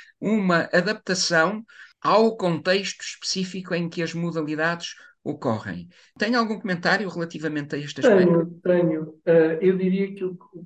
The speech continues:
Speaker 2: conduz a que essa normatização de, de, de aplicação da, da Convenção não será propriamente a Convenção em si, porque ela, ela não é prescritiva.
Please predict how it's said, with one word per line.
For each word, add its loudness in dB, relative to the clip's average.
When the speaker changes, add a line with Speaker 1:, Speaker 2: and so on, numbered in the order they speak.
Speaker 2:
conduz 4
a 2
que -2
essa 2
normatização 2
de, -8
de, -6
de -20
aplicação 0
da, 2
da -8
Convenção -4
não 6
será 4
propriamente -2
a -6
Convenção -4
em -2
si, -6
porque -6
ela, 6
ela 2
não 2
é 4
prescritiva. -6